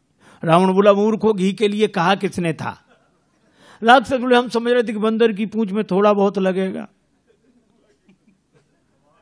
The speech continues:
वो तो घी तो समाप्त, और पूंछ तो बढ़ती ही जा रही है, तो क्या करें?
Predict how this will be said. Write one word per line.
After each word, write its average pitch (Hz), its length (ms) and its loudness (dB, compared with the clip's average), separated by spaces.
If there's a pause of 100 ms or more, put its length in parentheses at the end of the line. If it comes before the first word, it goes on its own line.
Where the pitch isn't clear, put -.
(720)
वो 208 100 4
तो 196 100 6
घी 196 220 2
तो 208 140 -6
समाप्त, - 640 -4 (220)
और 190 80 -4
पूंछ 202 280 -4
तो 220 120 0
बढ़ती 202 320 0
ही 254 100 -4
जा 269 180 -8
रही 277 280 -10
है, - 120 -12 (2000)
तो 165 80 -6
क्या 175 200 -2
करें? 135 360 -12